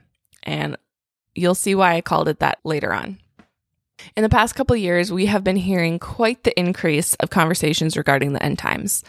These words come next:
Um, churches are doing huge series on it.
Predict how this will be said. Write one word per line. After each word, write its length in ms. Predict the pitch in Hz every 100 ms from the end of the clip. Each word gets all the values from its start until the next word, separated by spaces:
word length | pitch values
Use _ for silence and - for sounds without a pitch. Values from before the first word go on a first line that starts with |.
| - - - - - -
Um, 300 | 139 78 196
churches 420 | - 254 233 214
are 100 | 202
doing 420 | 196 190 180 180 -
huge 400 | - 208 170 -
series 440 | - 247 240 233
on 180 | 214 214
it. 400 | 214 208 _